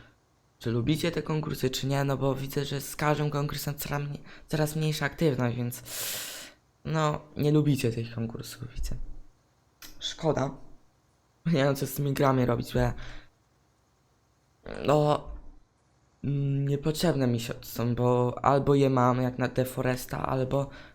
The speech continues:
na przykład w F jeden nie gram, tam nieraz pogram, ale to, oj, na długo to nie będzie.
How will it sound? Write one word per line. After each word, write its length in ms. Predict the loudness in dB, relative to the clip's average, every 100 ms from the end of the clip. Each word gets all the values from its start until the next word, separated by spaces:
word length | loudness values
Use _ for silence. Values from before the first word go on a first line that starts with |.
| _
na 80 | -6
przykład 420 | -4 -2 -2 -2
w 340 | -14 -18 -20 _ _ _ _ _
F 220 | -6 -4
jeden 540 | -2 0 0 -2 -2 0
nie 180 | 0 2
gram, 300 | 2 0 -4
tam 240 | -6 -6 -2
nieraz 360 | 0 0 -2
pogram, 440 | -2 -2 0 -2 -2
ale 180 | -4 -8 -12 -20 _ _ _ _ _
to, 120 | -12 0
oj, 180 | 2 2 -4 -20 -20 _ _ -14 -14 -14 -20 _ _ _ _ _ _
na 120 | -2
długo 340 | 0 0 2 0
to 120 | 0
nie 140 | -4
będzie. 420 | -2 -2 -2 -6